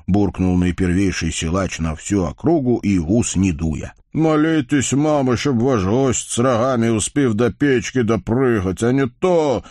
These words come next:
я же его собственный поганый хвост заставлю на сковороде зажарить и без хлеба съесть". Ну, чуть забегая вперёд, признаем, что чёрт всё-таки оказался умнее и успел удрать от гневного кузнеца.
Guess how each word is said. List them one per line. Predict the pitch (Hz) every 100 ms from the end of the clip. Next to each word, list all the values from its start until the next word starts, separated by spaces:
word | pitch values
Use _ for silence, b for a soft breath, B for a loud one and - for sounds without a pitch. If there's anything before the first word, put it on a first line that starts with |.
| B B
я | 123 143
же | 147
его | 143
собственный | 117 151 143 - - 143 131 120
поганый | 127 120 135 123 123
хвост | 104 135 147 143 117 107
заставлю | 151 120 - 147 127 127
на | 127
сковороде | - 151 143 139 139 135 151 123
зажарить | 110 127 107 156 156 135 120
и | 151
без | 135 127 98
хлеба | 120 151 147 127 123
съесть". | 120 135 139 131 110 - 135 - b b b b b b -
Ну, | 98 151 165 -
чуть | 127 107
забегая | 101 104 113 110 101
вперёд, | 87 104 113 143 127
признаем, | - 107 107 131 120
что | 98 104 95
чёрт | 131 139 92
всё-таки | 120 107 -
оказался | 104 117 113 120 110 120
умнее | 147 170 180 104 80
и | 76
успел | 78 - 120 127 117
удрать | 113 143 101 87
от | 82
гневного | 87 101 82 78 76
кузнеца. | - 90 104 101 - 71